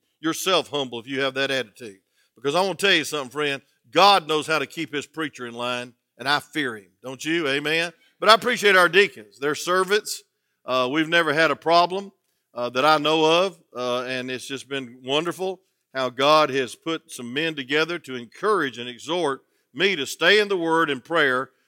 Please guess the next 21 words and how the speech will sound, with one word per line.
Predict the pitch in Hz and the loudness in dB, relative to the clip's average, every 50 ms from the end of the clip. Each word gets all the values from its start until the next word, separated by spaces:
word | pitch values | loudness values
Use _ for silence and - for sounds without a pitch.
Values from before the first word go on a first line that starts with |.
| _ - | _ -6
that | 143 139 - | -4 -4 -4
the | - 131 127 | -4 -6 -4
Word | 127 151 180 190 180 156 131 120 | -2 2 2 4 2 2 0 -4
would | 127 127 113 | -8 -6 -4
go | 135 139 131 | -4 -4 -4
forth. | - 135 135 120 101 - _ _ _ _ _ _ _ - | -4 -6 -6 -6 -8 -10 _ _ _ _ _ _ _ -20
And | 117 | -12
so | - 143 143 | -4 -2 0
that's | 156 185 180 139 | 2 2 0 0
one | 170 208 226 214 | 0 -2 -2 -2
of | |
the | 175 160 | -2 -4
reasons | 151 160 160 151 131 139 139 | -2 -2 -2 -2 -4 -4 0
our | 151 165 160 | 0 2 0
church | 143 - - 190 180 165 147 131 - _ _ _ _ _ - | 0 -2 -6 -4 -2 -4 -4 -6 -10 _ _ _ _ _ -18
is | 123 113 123 | -16 -14 -12
as | 113 - | -10 -10
strong | - - 160 175 202 220 220 208 | -4 0 2 2 4 2 2 -2
as | 190 160 | -4 -2
it | 208 202 | -2 0
is, | 190 165 139 123 123 123 120 - | 0 0 0 0 -2 -4 -6 -10